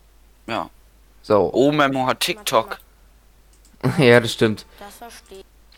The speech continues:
Speaker 2: Ähm. So. Wait. Ich bin jetzt hier beim Video.
Speaker 1: Ach so, das wusste ich.
Speaker 2: Ich, ich spule jetzt kurz zu der Stelle, wo das Intro kommt. Das dauert kurz ein bisschen. Mm,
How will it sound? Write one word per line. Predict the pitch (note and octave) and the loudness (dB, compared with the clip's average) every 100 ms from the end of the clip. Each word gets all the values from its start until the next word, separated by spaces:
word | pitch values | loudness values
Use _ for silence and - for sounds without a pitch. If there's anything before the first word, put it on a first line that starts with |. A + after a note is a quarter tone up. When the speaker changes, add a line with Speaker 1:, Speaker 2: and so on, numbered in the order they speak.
| _ _ _ _ _ - | _ _ _ _ _ 4
Speaker 2:
Ähm. | A2+ A#2+ A#2 A#2 A2+ A#2+ - _ _ _ _ _ _ _ _ _ _ - - - - _ _ _ _ _ _ _ _ | 8 8 8 4 0 -4 -12 _ _ _ _ _ _ _ _ _ _ -20 -20 -20 -20 _ _ _ _ _ _ _ _
So. | - C3 C3+ G#2+ - _ _ _ | -2 6 6 6 0 _ _ _
Wait. | B2 D3+ D3+ D#3+ - - _ - | 4 4 0 -16 -18 -20 _ -20
Ich | - - | -10 -2
bin | B2 | -2
jetzt | A#2+ | 0
hier | C3+ | 2
beim | B2 A#2 | 4 4
Video. | B2+ D3 D#3+ | 2 2 0
Speaker 1:
Ach | |
so, | G3+ D2+ | -2 -6
das | D#2 - | -8 -16
wusste | - _ - | -20 _ -10
ich. | - B2+ | -6 -4
Speaker 2:
Ich, | |
ich | B2+ | -6
spule | - C#3 | 0 2
jetzt | C#3 | 2
kurz | - C#3 - | 2 0 0
zu | B2+ | 0
der | C3 | 0
Stelle, | - C3 A#2+ | 0 -2 -2
wo | A#2 | -2
das | A#2 | -4
Intro | A#2+ - A2+ | -6 -8 -8
kommt. | - A2 B2 | -4 -4 -6
Das | - - | -12 -4
dauert | G#2+ - | -4 -4
kurz | - - | -12 -12
ein | A2 | -8
bisschen. | A2+ - B2+ E3+ - _ _ _ _ _ _ - - _ _ _ _ _ _ - - _ _ _ _ _ _ _ | -8 -6 -6 -6 -10 _ _ _ _ _ _ -20 -20 _ _ _ _ _ _ -20 -20 _ _ _ _ _ _ _
Mm, | A2 A2+ A#2 A2+ | -16 -12 -10 -10